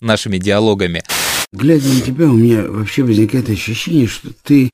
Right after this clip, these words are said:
Speaker 2: познал все в профессии. Вот какие-то такие вот задачи, которые, как принято говорить, невыполнимы, для тебя не существуют. Что, какое щас вот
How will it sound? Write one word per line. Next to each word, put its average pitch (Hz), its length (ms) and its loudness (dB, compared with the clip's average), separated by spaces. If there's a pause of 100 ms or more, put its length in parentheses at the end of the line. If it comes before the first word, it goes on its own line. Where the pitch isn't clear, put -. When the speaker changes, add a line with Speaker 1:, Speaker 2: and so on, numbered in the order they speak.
Speaker 2:
познал 135 380 2
все 139 180 -4
в 117 80 -8
профессии. 92 540 -4
Вот - 280 -10
какие-то 131 420 -6
такие 113 680 0
вот 95 240 -4
задачи, 123 580 0
которые, 101 560 0
как 95 240 -6
принято 98 320 2
говорить, 87 220 -2
невыполнимы, 120 920 4
для 90 200 -4
тебя 135 260 -2
не 160 140 2
существуют. - 760 -10
Что, - 600 -4
какое 175 520 -2
щас 139 380 -4
вот 120 260 -8